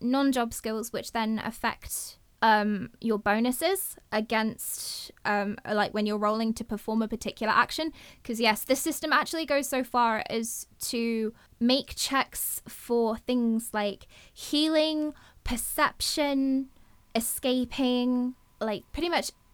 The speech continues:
if you can think of it as being potentially a roll, you'll have to roll for it in this particular system. And then you've got an evasion stat, a resistance stat that is based upon your,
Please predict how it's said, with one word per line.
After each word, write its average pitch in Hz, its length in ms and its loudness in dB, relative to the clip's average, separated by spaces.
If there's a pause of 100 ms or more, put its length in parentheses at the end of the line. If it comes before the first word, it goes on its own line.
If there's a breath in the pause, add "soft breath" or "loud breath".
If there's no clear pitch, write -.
(120)
if 262 120 -2
you 311 120 0
can 311 140 0
think 302 240 -4
of 294 120 0
it 285 200 0
as 254 120 0
being 262 300 0
potentially 254 500 -2
a 226 80 0
roll, 254 540 2
you'll 214 420 2
have 214 180 0
to 220 140 0
roll 214 140 4
for 214 160 -2
it - 100 -2
in 202 140 -4
this 202 160 -4
particular 202 540 -4
system. 202 540 -2 (440 soft breath)
And 233 200 4
then 240 260 4
you've 233 500 -2
got - 560 -2 (340)
an 226 140 6
evasion 254 520 2
stat, 339 420 6
a 220 120 4
resistance 214 680 -2
stat - 520 0 (240 soft breath)
that 247 100 4
is 247 160 0
based 247 520 -2
upon 247 580 0 (220)
your, 220 800 0